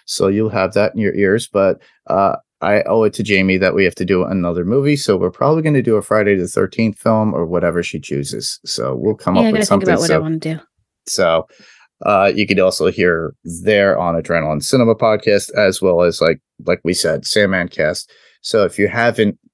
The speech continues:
Speaker 1: watched Netflix's Sandman, do
Speaker 2: Do
Speaker 1: so.
Speaker 2: it. It's so
Speaker 1: And,
Speaker 2: good.
Speaker 1: and then just listen to our podcast on podcast, and you can check it out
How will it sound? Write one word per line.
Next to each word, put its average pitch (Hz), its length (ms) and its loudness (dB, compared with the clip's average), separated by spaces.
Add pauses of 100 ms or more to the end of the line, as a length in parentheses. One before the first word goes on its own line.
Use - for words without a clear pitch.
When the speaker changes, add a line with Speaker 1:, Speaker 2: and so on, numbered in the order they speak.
(300)
Speaker 1:
watched 101 540 -2 (160)
Netflix's 95 880 0
Sandman, 117 800 0 (540)
do 107 180 0
Speaker 2:
Do 180 160 0
Speaker 1:
so. 196 120 4
Speaker 2:
it. 190 720 2
It's - 240 -6
so 92 140 2
Speaker 1:
And, 107 100 2
Speaker 2:
good. 165 340 -2 (100)
Speaker 1:
and 107 140 0
then 104 180 0
just - 200 -4
listen 87 280 -4
to 87 180 0
our 80 180 2
podcast 78 600 -4
on 73 100 -8
podcast, - 680 -8
and 78 140 -2
you 67 60 -6
can - 140 -6
check 80 180 -6
it - 80 -6
out - 160 -4